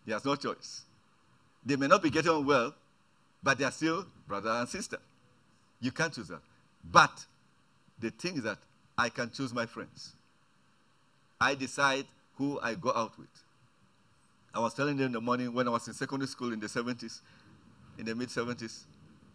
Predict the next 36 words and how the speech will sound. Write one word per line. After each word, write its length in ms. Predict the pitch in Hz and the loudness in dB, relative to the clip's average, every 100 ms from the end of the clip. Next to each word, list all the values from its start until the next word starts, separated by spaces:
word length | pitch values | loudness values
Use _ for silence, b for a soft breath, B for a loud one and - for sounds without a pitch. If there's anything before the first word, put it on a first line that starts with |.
| - - - - - - - - - - - - - | -20 -20 -20 -20 -20 -20 -20 -20 -20 -20 -20 -20 -10
you 80 | 110 | -4
know, 220 | 107 95 92 | -2 -4 -6
looking 220 | 117 120 | -4 -2
at 60 | 107 | 0
around 260 | 104 113 | 0 0
nineteen 240 | 113 113 117 | -2 -4 -4
seventy-six, 600 | 113 104 95 - 117 - | -6 -6 -8 -10 -10 -8
nineteen 320 | 110 113 120 | -8 -8 -8
seventy-seven, 640 | 117 104 90 - 120 120 - - | -8 -8 -10 -6 -6 -6 -12 -8
no, 140 | 117 123 | -2 0
that, 180 | 135 - - | 0 -4 -6
there 160 | 123 131 | -2 0
was 160 | 131 | 0
a 120 | 131 117 | -4 -4
boy, 460 | 107 190 147 95 | 2 4 4 0
you 140 | 101 101 | -4 -6
know, 160 | 101 101 | -8 -10
you 100 | 98 | -12
know, 160 | 85 - | -12 -10
one 180 | 110 139 | 0 0
of 60 | 120 | 0
my 100 | 98 | -6
classmates, 600 | - 107 - 82 71 - | -4 -6 -6 -14 -18 -16
he 240 | 101 95 82 - - - | -12 -12 -14 -20 -20 4
tried 380 | 139 143 139 - - | 6 6 2 -8 -10
to 300 | 98 80 71 _ _ | -8 -8 -12 _ _
persuade 500 | 123 117 127 135 123 | -2 -2 -2 -2 -2
me, 200 | 120 113 B B | -6 -8 B B
because 220 | 131 127 | -4 0
I 100 | 139 127 | 2 0
went 260 | - 135 127 | -4 -4 -4
to 60 | 104 | -6
a 20 | |
boarding 300 | 95 110 113 | -4 -6 -6
school 340 | - - 107 | -12 -10 -8
in, 180 | 98 87 | -8 -10